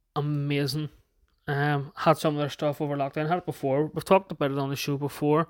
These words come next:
just in Ballymena. If you're looking at any desserts, find them on Facebook. Go and have a look. Or Instagram. Dessert Co. You can say an eye. Unbelievable.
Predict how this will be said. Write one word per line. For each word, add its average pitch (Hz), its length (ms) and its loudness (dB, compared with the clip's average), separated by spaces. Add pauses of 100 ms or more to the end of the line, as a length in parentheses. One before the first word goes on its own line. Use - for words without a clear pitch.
(440)
just - 260 0
in 147 120 -2
Ballymena. 139 640 2 (880)
If 160 220 2
you're 185 100 6
looking 156 220 6
at 143 80 2
any 143 140 0
desserts, 147 580 -2 (400)
find 170 340 4
them 160 140 0
on 143 140 -2
Facebook. 147 460 -4 (100)
Go 165 140 4
and 143 80 0
have 143 180 0
a - 20 0
look. 131 280 -4 (120)
Or 151 120 2
Instagram. 147 580 0 (400)
Dessert 156 380 4
Co. 165 320 2 (1200)
You 151 80 0
can 143 80 4
say 151 160 4
an 139 100 4
eye. 135 260 0 (880)
Unbelievable. 143 1500 0